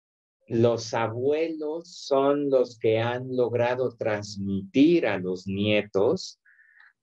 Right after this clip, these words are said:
todos esos, esos valores. Ustedes pueden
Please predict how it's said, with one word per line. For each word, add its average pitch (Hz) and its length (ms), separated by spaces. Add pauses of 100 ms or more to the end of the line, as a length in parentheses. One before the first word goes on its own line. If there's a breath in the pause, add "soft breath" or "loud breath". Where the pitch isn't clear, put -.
todos 131 440
esos, 117 580
esos 107 420
valores. 87 640 (300 loud breath)
Ustedes 131 720
pueden 123 580